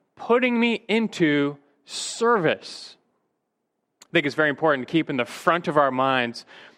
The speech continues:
both those of us who lead and those who follow, that ministers are primarily servants.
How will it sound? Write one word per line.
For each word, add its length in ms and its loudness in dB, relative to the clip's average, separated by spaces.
both 340 2
those 280 0
of 60 -8
us 200 2
who 160 0
lead 320 2
and 180 2
those 280 0
who 120 -2
follow, 760 0
that 140 4
ministers 580 0
are 180 4
primarily 880 -2
servants. 920 -4